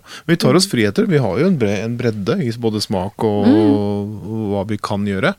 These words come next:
Speaker 2: Absolutt.
Speaker 1: Så litt sånn historikk tilbake. Jeg, jeg sa til, eh, Caroline da vi begynte Bon and Jazz å planlegge at jeg vil, jeg vil ha, jeg vil lyst til å teste en trommeslager
Speaker 2: Ja.
Speaker 1: som jeg har spilt med en gang.
Speaker 2: Mm.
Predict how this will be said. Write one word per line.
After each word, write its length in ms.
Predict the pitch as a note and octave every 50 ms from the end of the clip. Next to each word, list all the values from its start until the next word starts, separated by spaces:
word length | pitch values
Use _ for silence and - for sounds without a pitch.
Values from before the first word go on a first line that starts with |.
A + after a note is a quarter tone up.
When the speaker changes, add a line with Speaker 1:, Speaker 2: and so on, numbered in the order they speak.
| - -
Speaker 2:
Absolutt. 540 | A3+ A3 - - C4 B3 B3+ C#4+ - - - - _
Speaker 1:
Så 720 | - - - A#2+ A2+ A2 A2+ A2+ A2 A2 G#2+ G#2+ G#2 G2+ G#2+ A2+ A#2 A#2 A2 _ _ _ - - _ _ _ - _ _ _ _ _ -
litt 260 | C#3+ A#2 A#2+ A#2 -
sånn 220 | - - B2 A#2 A2+
historikk 380 | A#2 G#2 - A#2+ A2 G#2 - -
tilbake. 260 | A2 G#2+ G2+ G2 -
Jeg, 260 | C#3+ C3 B2 A#2+ G#2 F#2+
jeg 120 | E2+ A#2+ A2+
sa 180 | - - A2+ G#2
til, 420 | - - - A2+ A2+ A2+ A2+ A2 A2+
eh, 260 | A2 A2 G#2+ G#2+ G#2+
Caroline 460 | G#2 - A2+ A2+ A#2 A2 G#2+ G2+ G2+ G2+
da 140 | G2+ F#2 F2
vi 80 | F#2 G2
begynte 440 | G2 G#2+ G#2 G2+ F#2+ F2+ - - G2
Bon 160 | F#2+ F2+ F2+
and 140 | F#2 G2 G2 G2+
Jazz 160 | G2 - -
å 60 | G2+
planlegge 400 | - A2 G#2 G2 F2+ F2 F2 F2
at 140 | F2+ F2+ -
jeg 140 | G2 F#2 F#2+
vil, 160 | F#2+ G2 G2+ -
jeg 160 | - - G2 G2
vil 120 | G2+ G2+
ha, 220 | G2 - - G#2 F#2 D2+ A#1 A1
jeg 100 | - G#2+
vil 80 | G#2+ G#2
lyst 160 | G2+ - G#2+
til 60 | G#2+
å 60 | - -
teste 320 | A#2+ - - - - -
en 40 | G#2
trommeslager 640 | - A2+ G#2+ G2+ F#2+ F2 F#2 F2 - B2 C3 B2+ _ _ - - - - - -
Speaker 2:
Ja. 140 | A#3 A3+ -
Speaker 1:
som 220 | - - - A#2+ A2+
jeg 80 | G2+ G2
har 60 | F#2+
spilt 340 | - - - F2 F#2 F#2 - -
med 160 | F#2+ F#2 F#2+
en 80 | F#2+
gang. 200 | F#2 F2+ G2 G#2 G2+ - - - - _ _ _ - G#3
Speaker 2:
Mm. 140 | G#3 G3